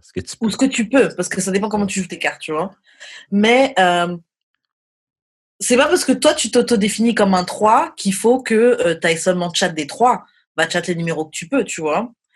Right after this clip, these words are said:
Speaker 2: Euh, par contre, genre, qu'est-ce qui a déterminé que c'était un trois ? Enfin, tu détermines que t'as un trois par rapport à quoi ? Parce que moi,
Speaker 1: Le
Speaker 2: je trouve qu'il y a deux chiffres qui comptent. Il y a le chiffre que tu t'a-, que tu t'accordes,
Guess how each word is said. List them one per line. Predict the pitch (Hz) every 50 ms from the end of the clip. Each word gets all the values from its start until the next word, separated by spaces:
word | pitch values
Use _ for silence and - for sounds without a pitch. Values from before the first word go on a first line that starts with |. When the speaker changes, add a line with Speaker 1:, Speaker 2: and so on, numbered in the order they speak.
| _ _ - - _ _ _ _ -
Speaker 2:
Euh, | 165 165 156 151 147 151 151 151 135 - _ _ _ _ _
par | 185 170 - -
contre, | - 285 339 453 453 - - - - - - _ _ _ _ _ _ _ _ _ _ _ _ _ -
genre, | 233 208 254 - -
qu'est-ce | - 381 453 480 -
qui | 339
a | 247
déterminé | 226 226 202 226 220 226 247 269
que | 269
c'était | - 220
un | 185
trois ? | 185 - - 233
Enfin, | 226 220 208
tu | - 220
détermines | 208 208 262 262 277 262 262 294 320 311
que | 269 254
t'as | - 214 196
un | 190
trois | 190 - 269 277
par | 269 196 170
rapport | 175 175 - 180 160
à | 160
quoi ? | 156 - - 185 170 160
Parce | - 202 -
que | 294
moi, | 302 -
Speaker 1:
Le |
Speaker 2:
je | -
trouve | 466 466 -
qu'il | 320 214
y |
a | 196
deux | - 226
chiffres | 240 - 311 277 -
qui | 220 196
comptent. | - 190 180 - _ - - - - -
Il | 214 220
y |
a | 233
le | 247 285
chiffre | 277 - 349 403 381
que | - 269
tu | 240 247 - 208
t'a-, | - 202 180 180
que | - - 208
tu | 196 196 - 185 -
t'accordes, | 185 170 170 - 190 233 285 294 226 185